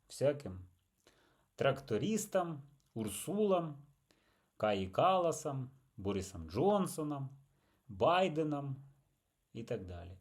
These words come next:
А ті на тій стороні довірились Путіну. І від цього страждаємо ми всі.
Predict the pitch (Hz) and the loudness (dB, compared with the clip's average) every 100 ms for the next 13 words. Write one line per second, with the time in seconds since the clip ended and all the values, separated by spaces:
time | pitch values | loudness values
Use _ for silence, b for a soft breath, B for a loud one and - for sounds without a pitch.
0 | _ 139 131 113 - 269 220 135 127 113 | _ 4 6 4 2 2 4 2 0 -4
1 | - 101 92 85 82 107 185 247 233 - | -6 -6 -4 -6 -6 -2 2 4 4 0
2 | - 95 92 - 87 90 b b b b | -8 -8 -8 -8 -12 -12 b b b b
3 | b b b b b b _ _ _ _ | b b b b b b _ _ _ _
4 | _ _ _ _ _ _ _ _ _ _ | _ _ _ _ _ _ _ _ _ _
5 | - _ _ _ _ _ _ _ _ 113 | -20 _ _ _ _ _ _ _ _ -8
6 | 104 - 160 165 123 - - - 92 101 | -6 -4 -2 0 0 -4 -10 -8 -6 -2
7 | 113 98 82 90 95 - | -2 -2 -8 -10 -12 -18